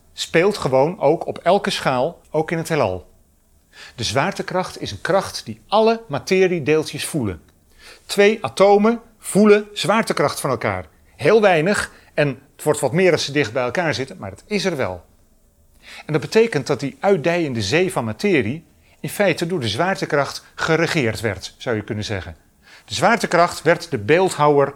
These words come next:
van het heelal. De zwaartekracht heeft ervoor gezorgd dat het heelal geen saaie, structuurloze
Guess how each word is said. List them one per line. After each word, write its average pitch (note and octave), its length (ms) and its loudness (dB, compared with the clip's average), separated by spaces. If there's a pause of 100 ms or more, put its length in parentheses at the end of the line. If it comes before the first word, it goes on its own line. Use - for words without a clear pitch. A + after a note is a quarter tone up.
(100)
van C3 180 -4
het A#2+ 120 -4
heelal. B2 480 0 (320)
De - 100 -14
zwaartekracht C#3 720 -2
heeft C3+ 240 -4
ervoor A#2+ 240 -6
gezorgd A2+ 480 -6 (160)
dat A#2+ 160 -8
het A#2+ 120 -6
heelal A2+ 380 -2 (140)
geen F3+ 500 0 (120)
saaie, E3+ 500 -2
structuurloze D3 1000 0